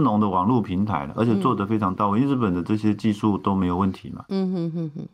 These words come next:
Speaker 2: 是。那青松，因为你像这一趟的这个交流哈，你自己觉得说，
Speaker 1: 嗯。
Speaker 2: 因为你刚刚也在讲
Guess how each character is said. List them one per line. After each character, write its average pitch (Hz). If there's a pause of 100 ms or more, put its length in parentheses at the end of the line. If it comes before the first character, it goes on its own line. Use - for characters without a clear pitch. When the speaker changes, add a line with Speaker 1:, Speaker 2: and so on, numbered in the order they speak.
Speaker 2:
是。 - (540)
那 277
青 262
松， 262
因 247
为 247
你 156
像 170
这 185
一 147
趟 139
的 127
这 151
个 139
交 143
流 104
哈， 117
你 117
自 220
己 127
觉 139
得 139
说， 151
Speaker 1:
嗯。 135 (300)
Speaker 2:
因 247
为 240
你 151
刚 175
刚 180
也 110
在 143
讲 120